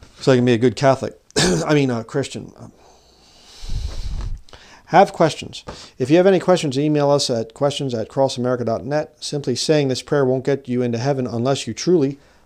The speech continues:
believe. Da-da-da. We are here to help you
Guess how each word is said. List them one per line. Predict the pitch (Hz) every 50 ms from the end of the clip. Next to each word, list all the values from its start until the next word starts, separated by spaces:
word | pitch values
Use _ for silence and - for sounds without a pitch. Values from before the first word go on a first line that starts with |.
| _ _ -
believe. | - 175 214 247 269 285 330 320 254 240 208 165 135 117 107 104 98 98 - _ _ _ _ _ _ _ _ _ _ _
Da-da-da. | - 131 117 - 127 143 196 233 262 254 254 262 262 247 - _ _ - _ _ _ _ _ _ _ _ _ - _ _ - - _ _ _ _
We | - 160
are | 190 175
here | 151 175 185
to | 165 151
help | 139 160 170 165 156
you | 143 147 147 147